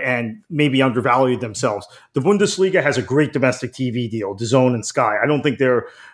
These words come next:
gonna give that up. Apple is interested primarily in global deals.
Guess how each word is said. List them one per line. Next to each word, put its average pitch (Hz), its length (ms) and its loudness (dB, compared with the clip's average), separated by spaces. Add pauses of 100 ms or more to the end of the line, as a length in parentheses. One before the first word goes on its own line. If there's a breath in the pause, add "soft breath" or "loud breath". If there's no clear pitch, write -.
(160)
gonna 131 200 0
give 117 200 0
that 120 220 2
up. 113 260 0 (340 loud breath)
Apple 196 380 2
is 156 160 -4
interested 135 640 -2 (100)
primarily 143 680 0
in 127 240 -8
global 123 600 0
deals. 110 520 -4